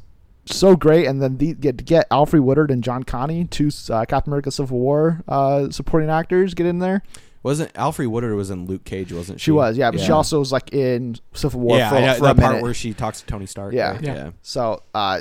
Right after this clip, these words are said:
Speaker 1: getting both of them, I think they both fit that, both of their
Speaker 2: Mm-hmm.
Speaker 1: roles super well. And when I was watching Lion King
Speaker 2: Who's
Speaker 1: yesterday,
Speaker 2: the, who's the Rafiki guy?
Speaker 1: uh,
Speaker 2: What does
Speaker 1: John
Speaker 2: he
Speaker 1: Connie,
Speaker 2: play?
Speaker 1: he plays, uh,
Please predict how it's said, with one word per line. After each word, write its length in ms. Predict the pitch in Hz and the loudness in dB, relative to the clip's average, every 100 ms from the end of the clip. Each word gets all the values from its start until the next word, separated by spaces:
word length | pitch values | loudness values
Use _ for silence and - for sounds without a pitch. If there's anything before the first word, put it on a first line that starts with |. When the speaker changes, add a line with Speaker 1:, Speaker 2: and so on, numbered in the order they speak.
| - - | -6 -4
Speaker 1:
getting 240 | 151 170 | 0 2
both 200 | 156 156 | 2 2
of 80 | 135 | 2
them, 220 | 143 139 | 0 0
I 120 | 120 | -2
think 320 | - 131 117 | -2 -6 -4
they 120 | 127 123 | -4 0
both 220 | 123 113 | 0 0
fit 220 | 135 - | -4 -2
that, 220 | 120 98 - _ - | 0 -2 -6 _ 0
both 180 | 151 170 | 2 4
of 60 | 160 | 4
their 120 | 156 | 4
Speaker 2:
Mm-hmm. 100 | 147 | 6
Speaker 1:
roles 280 | 147 147 - | 4 2 -2
super 500 | - - 180 175 147 | -4 0 2 4 4
well. 320 | 135 139 143 | 4 4 2
And 140 | 123 | 0
when 100 | 120 | -2
I 60 | 113 | -2
was 120 | 107 - _ | -4 -6 _
watching 720 | 117 110 117 - 123 113 117 120 | -4 -2 -2 -4 -4 -4 -6 -8
Lion 260 | 117 110 117 | -8 -6 -6
King 200 | - 120 | -6 -6
Speaker 2:
Who's 200 | 120 120 | -4 -2
Speaker 1:
yesterday, 220 | 127 120 | 0 0
Speaker 2:
the, 240 | 123 117 90 | 0 -2 -4
who's 160 | 113 107 | -4 -4
the 140 | 98 | -6
Rafiki 520 | 87 87 90 87 80 80 | -6 -8 -10 -12 -12 -12
guy? 240 | 85 87 127 | -12 -10 -2
Speaker 1:
uh, 140 | 113 | 0
Speaker 2:
What 100 | 117 | 0
does 40 | 135 | -2
Speaker 1:
John 140 | 127 | -2
Speaker 2:
he 40 | - | 0
Speaker 1:
Connie, 140 | 143 147 | 0 0
Speaker 2:
play? 60 | 156 | -2
Speaker 1:
he 60 | |
plays, 380 | - 156 143 131 | 2 4 4 2
uh, 460 | 131 123 113 107 | 0 2 2 0